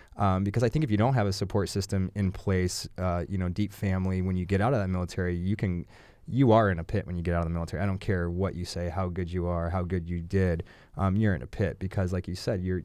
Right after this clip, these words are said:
you know, y-, the integrity is so deep, so one-dimensional that you lose sight of everything else, or at least, at least two more dimensions. So I think, um, it, it's vital. I think, you know,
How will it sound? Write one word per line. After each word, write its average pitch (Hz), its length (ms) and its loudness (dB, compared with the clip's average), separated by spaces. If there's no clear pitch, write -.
you 92 280 -6
know, 82 100 -4
y-, 95 200 -8
the 95 160 -4
integrity 92 520 0
is 82 100 -4
so 92 220 -2
deep, 92 400 -2
so 92 220 -4
one-dimensional 87 840 -2
that 82 160 -2
you 90 160 -2
lose 85 160 -2
sight 87 300 -4
of 80 100 -4
everything 78 420 -6
else, 64 320 -12
or 117 120 2
at 95 80 2
least, 113 200 2
at 73 100 -4
least 80 220 -8
two - 140 -8
more 85 220 -4
dimensions. 78 520 -8
So 90 200 -2
I 123 140 6
think, 107 420 2
um, 85 460 0
it, 101 140 0
it's 92 180 -8
vital. 90 440 0
I 87 140 -4
think, 92 240 -4
you 92 140 -4
know, 87 180 -2